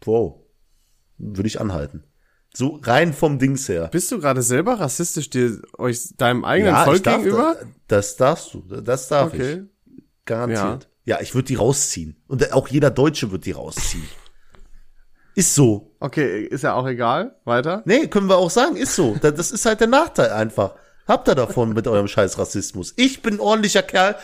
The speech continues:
Speaker 1: ich zahl seit sieben Jahren Steuern.
Speaker 2: Sehr gut, David,
Speaker 1: Richtig
Speaker 2: lass,
Speaker 1: gute.
Speaker 2: komm, mach einfach doch mit deiner Geschichte weiter.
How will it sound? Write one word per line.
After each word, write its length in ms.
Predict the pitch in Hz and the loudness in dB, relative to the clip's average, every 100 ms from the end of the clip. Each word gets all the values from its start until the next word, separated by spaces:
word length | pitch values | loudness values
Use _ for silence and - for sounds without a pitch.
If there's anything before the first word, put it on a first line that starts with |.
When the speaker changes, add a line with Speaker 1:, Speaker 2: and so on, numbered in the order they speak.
| - | -10
Speaker 1:
ich 160 | - - | -8 0
zahl 280 | - 190 190 | 4 4 4
seit 200 | 185 - | 2 2
sieben 220 | 190 180 | -2 2
Jahren 220 | 170 160 | 2 2
Steuern. 260 | 151 156 160 | 0 2 4
Speaker 2:
Sehr 120 | 151 | 4
gut, 200 | 139 - | 0 2
David, 140 | 156 165 | 2 2
Speaker 1:
Richtig 120 | 160 | 2
Speaker 2:
lass, 180 | 165 165 | 2 2
Speaker 1:
gute. 280 | 139 170 | -2 -2
Speaker 2:
komm, 120 | 160 147 | -2 -2
mach 160 | 190 | -2
einfach 260 | 196 185 202 | -2 -2 -2
doch 180 | 190 170 | -2 -4
mit 160 | 165 | -4
deiner 220 | 160 160 | -2 -4
Geschichte 440 | 147 143 139 - 95 | -6 -10 -10 -8 -4
weiter. 380 | 92 92 92 | -4 -4 -8